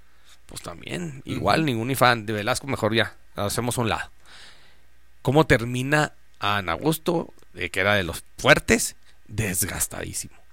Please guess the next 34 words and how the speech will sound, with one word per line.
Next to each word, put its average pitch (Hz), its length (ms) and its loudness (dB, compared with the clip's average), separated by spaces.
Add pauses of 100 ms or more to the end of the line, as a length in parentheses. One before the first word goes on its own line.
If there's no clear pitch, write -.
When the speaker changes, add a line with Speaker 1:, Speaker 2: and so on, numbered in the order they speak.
(440)
Speaker 1:
Es 123 140 -4
más, 113 460 0
malhumorado. 95 1000 -4 (1300)
Una 113 400 -8
campaña, 110 840 -4
al 98 120 -10
contrario, 101 640 -6
siento 110 380 -6
yo, 110 260 -2
de, 110 400 -2
de, 87 320 -6
de 101 160 -4
carácter 98 600 2
hasta - 240 -4
enojado 120 520 0
y 110 40 0
disgustado. 90 600 -2
Speaker 2:
Sacó 147 240 0
su 156 120 4
verdadero 160 360 6
yo, 151 200 2
¿no? 127 160 -4
Cual, 117 180 2
al 110 140 2
momento 110 320 -2
de - 40 0
que - 80 0
lo 104 80 4
exhibieron 101 460 0
en 104 140 -6
todos 107 180 2
los 113 80 -2
sentidos. - 480 -8
Speaker 1:
Es, - 240 0